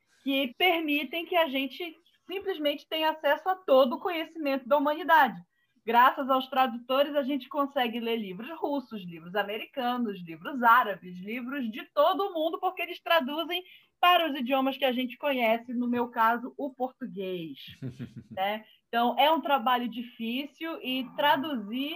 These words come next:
Speaker 1: é, é recriar, né? Porque o idioma é uma coisa muito, muito difícil. Então, o tradutor tem um trabalho bem difícil, né?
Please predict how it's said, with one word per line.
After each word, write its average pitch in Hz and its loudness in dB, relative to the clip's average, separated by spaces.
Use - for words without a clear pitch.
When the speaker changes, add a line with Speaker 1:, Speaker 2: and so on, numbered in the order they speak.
Speaker 1:
é, 269 -2
é - -4
recriar, 226 4
né? 165 -12
Porque 202 0
o 247 0
idioma 262 4
é - 4
uma 277 2
coisa 240 2
muito, 214 0
muito 247 -2
difícil. 220 -4
Então, 202 -10
o 247 -4
tradutor 262 0
tem 262 -6
um 277 -6
trabalho 247 2
bem 254 2
difícil, 170 -10
né? 175 -18